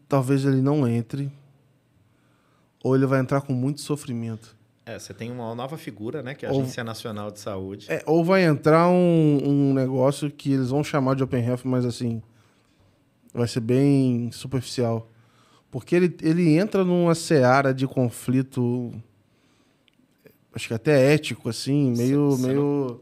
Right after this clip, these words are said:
Speaker 2: é, cê
Speaker 1: porque
Speaker 2: imagina
Speaker 1: uma coisa é falar assim, "Porra, eu não gosto, não, o seguro do Gabriel não fica a cara dele e não vou." Uma coisa é você falar de, porra, plano de saúde,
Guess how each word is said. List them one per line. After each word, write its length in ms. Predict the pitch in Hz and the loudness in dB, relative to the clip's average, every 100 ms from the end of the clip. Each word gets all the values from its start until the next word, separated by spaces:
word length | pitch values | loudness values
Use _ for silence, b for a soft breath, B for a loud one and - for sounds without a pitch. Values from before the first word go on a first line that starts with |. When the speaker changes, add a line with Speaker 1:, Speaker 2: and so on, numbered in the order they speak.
| - | -16
Speaker 2:
é, 200 | 113 85 - | -16 -16 -20
cê 180 | - 110 | -12 -8
Speaker 1:
porque 200 | 160 202 | 0 4
Speaker 2:
imagina 40 | |
Speaker 1:
uma 160 | 214 185 | 4 4
coisa 280 | 202 247 269 | 4 2 0
é 40 | |
falar 160 | 254 262 | 0 0
assim, 200 | 254 202 | 0 -4
"Porra, 360 | 165 190 160 131 | 2 6 6 6
eu 40 | |
não 260 | 156 185 180 | 4 2 2
gosto, 260 | 170 160 - | 0 0 -4
não, 480 | 160 160 147 131 135 | -4 -2 -4 -4 -6
o 60 | 131 | -6
seguro 360 | - 135 147 | -6 -2 0
do 60 | 147 | 2
Gabriel 320 | 143 139 139 | 2 4 4
não 60 | 139 | 2
fica 160 | - | -2
a 40 | 131 | -4
cara 220 | 139 127 | -2 -4
dele 480 | 123 127 135 139 131 b b b b b - | -2 -2 -2 -2 -6 b b b b b -12
e 260 | 117 113 117 | -8 -6 -2
não 160 | 131 | -2
vou." 240 | 117 120 107 B B B B - B B B B - | -4 -6 -8 B B B B -16 B B B B -10
Uma 120 | - | -6
coisa 180 | - 170 | -2 -2
é 20 | |
você 140 | 185 214 | -2 -2
falar 240 | 202 190 | 0 0
de, 340 | 185 185 175 143 | 0 -2 -2 -4
porra, 220 | 143 120 | -4 -4
plano 240 | 110 131 123 | -2 -2 -2
de 60 | - | -4
saúde, 680 | 113 120 120 113 117 113 | -4 -2 -2 -2 -6 -10